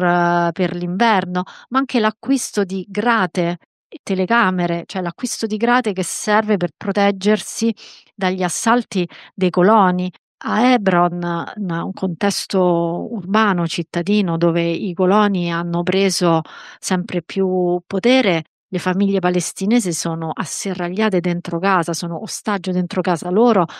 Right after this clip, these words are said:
e non possono uscire per andare a lavorare. E quindi si è reso necessario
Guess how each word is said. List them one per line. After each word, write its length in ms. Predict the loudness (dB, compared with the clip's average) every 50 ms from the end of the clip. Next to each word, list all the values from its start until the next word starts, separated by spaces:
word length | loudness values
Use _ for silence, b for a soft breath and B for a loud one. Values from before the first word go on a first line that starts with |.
| B B B B
e 100 | -8 -6
non 120 | -6 -2
possono 320 | 0 -2 0 0 0 0
uscire 340 | 0 0 -2 -2 0 0 2
per 140 | 2 2 0
andare 240 | 0 0 0 0 0
a 60 | 2
lavorare. 720 | 0 0 0 0 0 0 2 4 4 2 2 -2 -4 -8 -12 _ _ _ _ _ _ _
E 100 | _ -10
quindi 220 | -4 -2 0 0 0
si 160 | -2 -2 -4
è 40 | -4
reso 300 | -4 -4 -6 -4 -4 -2
necessario 1080 | 0 2 0 2 0 -4 -4 -4 -4 -2 2 4 4 4 4 4 2 2 4 4 2